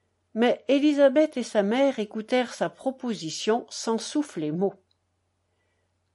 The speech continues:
Qu'est-ce qu'il peut bien y avoir entre cette mère et cette fille ? » pensa-t-il. «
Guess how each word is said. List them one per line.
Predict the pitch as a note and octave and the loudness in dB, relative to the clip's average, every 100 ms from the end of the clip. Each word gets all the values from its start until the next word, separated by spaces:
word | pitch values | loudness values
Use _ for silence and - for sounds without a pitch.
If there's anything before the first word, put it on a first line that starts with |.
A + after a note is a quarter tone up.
| _ _ _ | _ _ _
Qu'est-ce | - E4 F4+ - | 0 2 0 -4
qu'il | - F#3 | -8 -8
peut | D#3+ B3+ G#3 | -6 -6 -6
bien | E3 C#4+ E4+ | 2 4 4
y | G#3+ E3 | 2 2
avoir | E3+ F3 B3 E4+ F4+ | 0 0 0 2 0
entre | F3 F3 D#4 | -4 -4 -6
cette | D#4 D#3 - | -4 -8 -4
mère | A#3+ D#4+ | -2 -2
et | F#3 | -4
cette | D3+ F3+ F#3+ | -4 -4 -4
fille ? » | - - A4 G4+ A#3+ F#3+ - _ _ _ _ - | -6 -4 0 2 2 2 -2 _ _ _ _ -6
pensa-t-il. « | F3 - C#3+ C#3+ D#3 D3+ C#3+ - | -6 -6 -10 -10 -8 -8 -8 -12